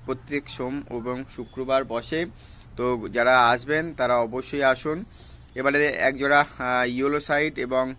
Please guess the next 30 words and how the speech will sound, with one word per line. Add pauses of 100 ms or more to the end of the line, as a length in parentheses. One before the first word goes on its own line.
(260)
পাইনঅ্যাপেল
কনুরের
জোড়া
দেখতে
পাচ্ছেন (280)
মাত্র
দু
হাজার
টাকায়। (580)
ইয়েলো
সাইড
এবং
পাইনঅ্যাপেল
কনুরের
জোড়াটা
দু
হাজার
টাকায়
পেয়ে
যাচ্ছেন। (460)
বন্ধুরা,
এবারে,
আহ,
কিছু (540)
গেনিপিগ
দেখাচ্ছি
আপনাদের,
খুবই
সুন্দর
কালারের